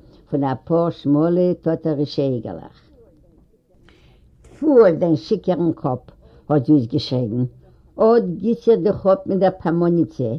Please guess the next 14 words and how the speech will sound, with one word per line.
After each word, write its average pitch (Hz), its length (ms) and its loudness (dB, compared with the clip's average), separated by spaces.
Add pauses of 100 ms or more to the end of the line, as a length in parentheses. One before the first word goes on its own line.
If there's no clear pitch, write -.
(280)
וועסט 165 260 2
דו 180 60 4
זיך 160 260 0
אויסשוכן. - 600 -2 (640)
געהערט 151 440 0
א 160 60 0
מעשה, 175 640 -2 (380)
א - 140 -10
מענטש 175 580 0
האט 196 300 0
איין 202 260 0
שטיק 202 260 -4 (200)
צלם 196 400 4
אלוקים 170 760 2